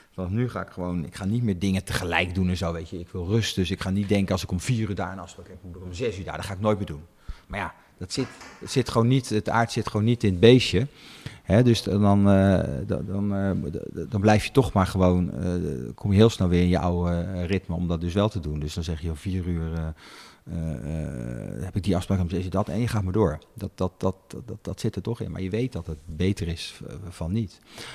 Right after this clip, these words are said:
Alleen wat je ook vaak ziet is dat, dat als je eenmaal de top gehaald hebt ook, en dan zie je veel topsporters, dan, eh, dan is het lastig om, om, om, om zeg maar, eh, goed af te bouwen. Dat, dat, dat, dat, dat, dat,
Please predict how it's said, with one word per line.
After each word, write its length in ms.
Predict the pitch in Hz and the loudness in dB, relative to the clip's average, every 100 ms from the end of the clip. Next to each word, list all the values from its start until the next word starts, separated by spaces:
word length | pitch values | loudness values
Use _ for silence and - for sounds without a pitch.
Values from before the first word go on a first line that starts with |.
| - | -10
Alleen 220 | 95 90 | -2 0
wat 120 | 87 - | 0 -2
je 80 | |
ook 160 | 107 113 | -4 -2
vaak 180 | - 87 | -2 -4
ziet 200 | - 82 | -4 -4
is 100 | 85 | -4
dat, 280 | 87 - - | -4 -6 -12
dat 140 | - - _ - 285 | -14 -14 _ -18 -10
als 140 | 92 | -6
je 80 | 90 | -2
eenmaal 160 | 92 85 | 0 0
de 100 | 80 | 0
top 200 | - - | 0 0
gehaald 320 | 87 92 104 | 0 0 0
hebt 160 | 92 87 | 0 0
ook, 220 | 90 - | -2 -2
en 60 | 85 | -6
dan 100 | 85 | -4
zie 140 | 98 | -2
je 60 | 87 | 0
veel 180 | 104 | -2
topsporters, 520 | - 87 - 78 80 82 | -2 -8 -6 -8 -6 -4
dan, 200 | 85 85 - - - - - - - | -4 -4 -10 -20 -20 -20 -20 -20 -16
eh, 60 | - - | -14 -12
dan 280 | - 98 90 | -8 -4 -2
is 120 | 101 | -2
het 100 | 95 | 0
lastig 400 | 95 110 - 90 | 2 2 0 -4
om, 200 | 101 92 | -2 -2
om, 220 | 92 90 | 0 -2
om, 220 | 101 90 95 | -2 -4 -4
om 180 | 95 | -6
zeg 200 | 85 85 | -6 -6
maar, 340 | - 85 82 82 | -4 -4 -4 -6
eh, 560 | 73 98 80 50 - | -10 -8 -6 -6 -6
goed 260 | - - - | -4 -2 -2
af 160 | - - | -2 -2
te 100 | 98 | 0
bouwen. 440 | 80 76 90 107 | 0 0 -6 -6
Dat, 160 | 95 - | -4 -4
dat, 160 | 107 | -6
dat, 220 | - 107 | -6 -6
dat, 200 | - 107 | -6 -6
dat, 220 | - 104 - | -4 -6 -2
dat, 320 | 98 - | -4 -6